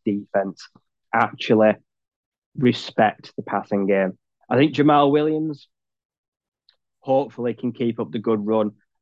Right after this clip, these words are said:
and is able to get through the holes and get through the dirty work. We can score points, but it's about making their defense be honest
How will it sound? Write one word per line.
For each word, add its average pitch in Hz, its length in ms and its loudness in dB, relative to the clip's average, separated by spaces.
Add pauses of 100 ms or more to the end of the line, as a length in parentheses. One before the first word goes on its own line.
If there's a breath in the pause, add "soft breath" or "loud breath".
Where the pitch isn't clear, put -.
and 120 100 -2
is 117 140 0
able 110 320 0
to 107 120 -20
get 113 220 -6
through 107 160 -2
the 104 80 -2
holes 101 400 -2
and 104 100 -6
get 101 240 -8
through 104 120 -2
the 98 80 -6
dirty 98 300 -2
work. 98 340 -6 (680)
We 151 140 6
can 147 140 4
score 127 400 2
points, - 480 -4 (240)
but 123 360 0 (880)
it's 127 240 -8
about 127 360 2
making 117 480 -6
their 117 200 -6
defense 104 520 -8
be 104 160 -4
honest 101 480 -6